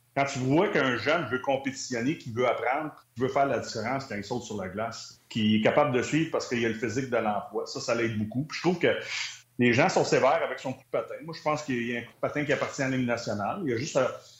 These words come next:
à apprendre à jouer sur des, euh, sur des patinoires en Amérique du Nord. C'est en le faisant avec les meilleurs qu'il va être, euh, qu'il va être encore meilleur. Moi, je suis con-, je suis convaincu qu'il peut serrer son épingle du jeu, mais, tu sais, l'important, puis Guy en a parlé un peu plus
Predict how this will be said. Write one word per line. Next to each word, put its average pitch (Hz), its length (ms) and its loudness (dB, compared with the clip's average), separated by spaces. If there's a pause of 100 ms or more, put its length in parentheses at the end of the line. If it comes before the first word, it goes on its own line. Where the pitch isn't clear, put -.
(120)
à 120 140 6
apprendre 139 320 4
à 117 80 4
jouer 123 180 2
sur 113 220 -4
des, 117 300 2
euh, 110 180 0
sur 113 260 -6
des 117 200 -2
patinoires 120 680 0
en 110 60 -2
Amérique 110 320 -4
du 104 140 -8
Nord. 107 220 -2
C'est - 140 -4
en 120 40 0
le 110 40 -4
faisant 120 300 2
avec 120 240 0
les 120 100 2
meilleurs 120 400 0
qu'il 107 140 -6
va 113 80 4
être, - 180 -4
euh, 107 240 0
qu'il 107 140 -14
va 110 80 2
être 110 80 -2
encore 110 320 0
meilleur. 104 360 -2
Moi, 143 100 -4
je 131 60 -6
suis - 60 -10
con-, 131 140 2
je 123 60 0
suis - 80 -10
convaincu 135 400 2
qu'il - 100 -12
peut 139 100 0
serrer 135 300 4
son 135 200 2
épingle 135 280 2
du 104 80 -2
jeu, 120 240 -2 (100)
mais, 107 100 -8
tu - 80 -18 (360)
sais, 190 100 4
l'important, 165 540 4
puis 123 100 -4
Guy 127 180 2
en 131 80 2
a 127 60 2
parlé 113 300 0
un 147 60 -2
peu 120 120 -8
plus - 120 -18